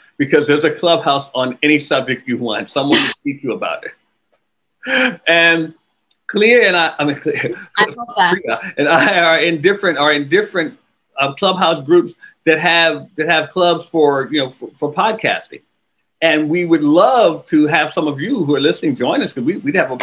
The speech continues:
Speaker 1: we have a ball in there. But I'm telling you, you learn so much from people, and you talk about friendly environments.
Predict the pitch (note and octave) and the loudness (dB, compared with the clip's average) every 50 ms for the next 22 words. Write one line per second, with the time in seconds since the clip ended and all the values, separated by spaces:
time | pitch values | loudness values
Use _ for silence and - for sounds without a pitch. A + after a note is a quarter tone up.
0 | - C3+ D3+ F3 E3+ - C3 A#2 A2+ B2 B2 - B3 - B2 A2+ G#2 F#2 F2 E2+ | -6 -4 -2 0 0 -2 -2 -4 -2 0 0 0 0 0 -2 -4 -6 -8 -12 -12
1 | F2 A2+ C3+ C3 - - - - - _ - D3+ D3 - G3+ G#3+ A#3+ G3+ D#3+ C#3+ | -8 -8 -8 -8 -8 -12 -20 -20 -10 _ -2 -2 0 0 0 0 2 2 2 2
2 | C3+ C3+ C3 B2 B2 C3+ D#3 F3+ G3 G3+ F3+ - - F3+ D#3 D3+ D#3 E3 E3 - | 2 0 -2 0 0 0 0 2 2 0 -2 -2 0 0 2 2 2 0 0 0
3 | D#3+ D3 - D3+ C#3+ D3 C#3 C3 D3+ D3+ D3 C#3+ C#3+ C#3 - _ _ _ _ _ | -4 -2 0 -2 0 0 -2 0 2 2 2 2 0 -2 -8 _ _ _ _ _
4 | _ _ _ _ E3+ F#3+ F#3+ A3+ F3+ D#3 - C#3+ B2+ B2 A#2+ A#2+ - - - C3+ | _ _ _ _ -8 -2 0 0 0 0 0 0 0 0 0 0 -4 -6 -4 -2
5 | D3+ F3 F3+ D3+ B2+ A#2 A2 G#2 G2 G#2+ B2+ E3 F3 A#2+ F2 C#2+ C#2 - _ - | -2 0 0 -2 -2 -2 -4 -4 -2 0 2 2 2 0 -2 -8 -14 -20 _ -20
6 | - _ | -20 _